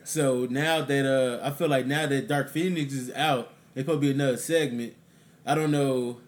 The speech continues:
I'm just, I'm just off my head. Like, what if somebody make a cameo at the end of the Endgame, one of the X-Men?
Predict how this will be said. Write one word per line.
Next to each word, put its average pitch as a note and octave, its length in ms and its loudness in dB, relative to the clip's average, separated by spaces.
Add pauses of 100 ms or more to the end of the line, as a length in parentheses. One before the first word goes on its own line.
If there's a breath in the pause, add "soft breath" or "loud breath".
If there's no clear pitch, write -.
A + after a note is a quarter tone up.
(140)
I'm G#3+ 160 4
just, D3 220 -4
I'm E3+ 140 -2
just D3 200 -2
off C#3 220 0
my C#3 160 2
head. C#3+ 180 2
Like, A#2+ 220 -4 (640 soft breath)
what E3 160 2
if D#3 140 2
somebody C#3+ 520 2
make C3+ 300 0
a A2+ 80 -6
cameo B2+ 800 -2
at A#2+ 160 -6
the A2+ 140 -8
end B2 140 -6
of A#2 60 -6
the G#2+ 80 -8
Endgame, A2+ 480 -8
one A2 160 -6
of G2+ 80 -8
the G2+ 200 -10
X-Men? F#2+ 380 -10